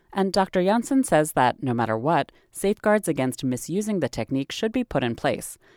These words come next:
She writes in the conclusion of the commentary that companies will likely spring up that offer unproven results to parents.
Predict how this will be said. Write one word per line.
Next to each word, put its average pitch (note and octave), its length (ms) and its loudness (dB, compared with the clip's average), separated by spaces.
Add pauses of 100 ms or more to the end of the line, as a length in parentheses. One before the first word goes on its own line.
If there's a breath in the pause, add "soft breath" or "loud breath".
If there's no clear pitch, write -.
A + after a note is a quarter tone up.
(140 soft breath)
She - 160 -2
writes C#3 240 4
in C3 80 2
the B2 80 0
conclusion F#3+ 500 -4
of A#2+ 80 0
the A#2 100 -2
commentary A#2+ 680 -4
that D3+ 200 -4
companies A3 480 -6
will D#3 120 2
likely E3+ 360 0
spring G#3+ 340 -4
up C3 180 2
that D#3+ 100 4
offer B2+ 360 4
unproven C#3+ 560 -2
results A2 400 -2
to - 100 -4
parents. - 500 -4